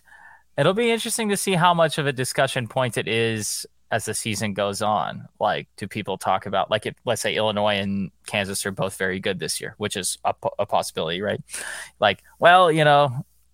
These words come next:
they did beat Illinois, or Illinois did beat them really this. I wonder if anyone, you know, how that topic of discussion comes up. But no, I think it's a really wonderful idea. Oh, you know,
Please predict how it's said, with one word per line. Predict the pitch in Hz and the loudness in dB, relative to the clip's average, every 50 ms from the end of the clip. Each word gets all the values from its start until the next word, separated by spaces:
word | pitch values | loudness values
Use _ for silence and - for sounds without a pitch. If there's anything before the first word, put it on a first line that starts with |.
| _ _ _ _ _ _ | _ _ _ _ _ _
they | 135 131 | -2 0
did | 131 156 156 | 0 0 0
beat | 143 160 160 - - | 0 -2 -2 0 0
Illinois, | 147 147 147 139 139 143 147 147 | 0 0 2 2 4 4 6 6
or | 143 139 135 131 123 - - | 6 4 4 2 2 0 0
Illinois | 139 143 143 139 143 139 | 0 2 2 4 2 2
did | 135 127 143 120 107 | 2 2 -2 -2 -2
beat | 139 135 - | -4 -4 -4
them | 143 131 | -4 -2
really | 131 131 127 127 | 0 2 2 2
this. | 127 127 127 - | 0 0 2 2
I | 131 | 2
wonder | 127 123 131 135 135 135 131 | 4 4 4 4 6 4 4
if | 127 - - | 4 4 2
anyone, | 139 - 143 135 135 123 127 113 | 2 2 2 0 2 0 0 0
you | 139 135 | 2 2
know, | 123 113 | 2 2
how | 110 135 135 127 | 4 6 4 6
that | 117 120 120 117 110 - | 6 6 4 4 2 2
topic | 131 127 123 120 120 110 | 4 4 4 4 2 -2
of | 123 113 | -2 -4
discussion | 110 113 - - 117 113 - - 110 104 | -4 -6 -4 -2 -2 -2 -2 -4 -8 -6
comes | - 110 104 104 104 | -6 -6 -6 -4 -2
up. | 95 101 107 - - | -2 -2 -2 -2 -4
But | 110 117 | -2 2
no, | 131 135 | 4 4
I | 127 123 | 4 4
think | 120 160 147 | 4 2 0
it's | 139 127 - | 0 0 0
a | |
really | 127 123 131 131 127 | 0 0 2 0 0
wonderful | 120 117 120 117 113 - - 117 110 | 0 0 0 -2 -2 -4 -2 0 0
idea. | 110 110 104 113 110 110 107 95 - | 0 0 -2 -2 -2 0 0 -2 0
Oh, | - 110 107 - - _ | 0 -2 -2 -2 -6 _
you | 127 113 | -6 -4
know, | 104 104 95 - | -2 -4 -4 -6